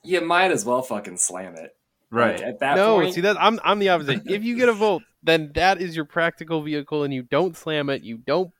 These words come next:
Speaker 3: k-, put sway bars in it. You get a fucking something on the side, a Miata or something else. Don't,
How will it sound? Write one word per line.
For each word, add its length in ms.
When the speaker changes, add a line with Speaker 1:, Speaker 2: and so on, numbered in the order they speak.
Speaker 3:
k-, 160
put 240
sway 380
bars 320
in 80
it. 160
You 180
get 280
a 80
fucking 680
something 340
on 140
the 80
side, 420
a 80
Miata 680
or 60
something 360
else. 320
Don't, 340